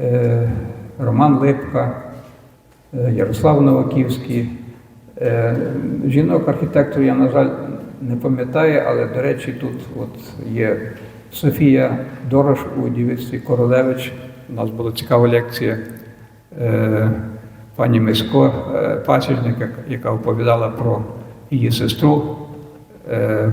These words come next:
м, Лідію Королевич, яка була музикантом і композитором, і вийшла заміж за, за Романа Липку.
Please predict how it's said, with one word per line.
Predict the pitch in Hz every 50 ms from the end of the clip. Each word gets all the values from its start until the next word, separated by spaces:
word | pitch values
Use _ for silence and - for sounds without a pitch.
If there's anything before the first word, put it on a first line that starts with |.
| - -
м, | - - - - - - - - - - - - - - - - - - - - - - - - - - - - - - - - - -
Лідію | 139 135 139 127 135 135 131 131
Королевич, | 143 127 127 123 127 127 123 120 123 120 123 123 - - - - - - - - -
яка | - - - 123 110
була | 107 107 104 107 104 101 101 - - - 113
музикантом | 110 107 107 104 - - 123 127 120 - - 117 110
і | 107 -
композитором, | - - - 117 113 113 127 123 - - 123 120 120 117 110 117
і | 113
вийшла | 110 110 110 113 117 113
заміж | 110 113 113 117 117 113 113 113
за, | - 120 113 - 113 - - - - - - - - - - - - - _ _ -
за | - 135 135 117 117 117 113 110 113 110 107 107 107 107
Романа | 120 117 117 117 117 107 107
Липку. | 107 107 104 98 - - - - - - -